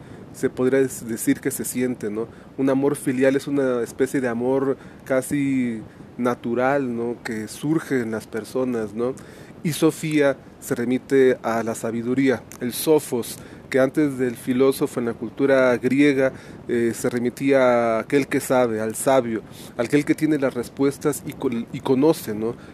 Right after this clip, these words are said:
Eh, el porqué de las cosas. Entonces, a partir de esta etimología, la filosofía se convierte en el amor a la sabiduría. Y en ese sentido también es clásica la definición que nos dice, distinguiendo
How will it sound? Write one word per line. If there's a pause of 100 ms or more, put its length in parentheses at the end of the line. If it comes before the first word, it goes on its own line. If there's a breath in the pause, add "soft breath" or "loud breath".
(140 loud breath)
Eh,
el
porqué
de
las
cosas. (240 loud breath)
Entonces,
a
partir
de
esta
etimología, (240 loud breath)
la
filosofía
se
convierte
en
el
amor
a
la
sabiduría. (540 loud breath)
Y
en
ese
sentido
también
es
clásica
la
definición
que
nos
dice, (400 loud breath)
distinguiendo